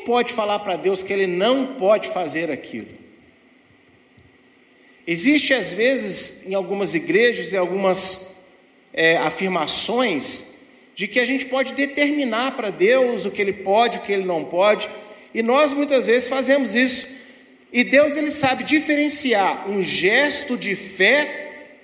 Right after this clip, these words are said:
de você tá trocando as bolas, de você querer ditar as regras sobre ele. Por exemplo,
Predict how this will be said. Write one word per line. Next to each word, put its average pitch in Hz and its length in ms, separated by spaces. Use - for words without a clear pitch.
de 190 220
você 226 320
tá 226 120
trocando 226 460
as 202 160
bolas, 160 440
de - 60
você 147 220
querer 185 460
ditar 185 400
as 185 100
regras 175 320
sobre 165 340
ele. 110 340
Por 226 140
exemplo, 175 460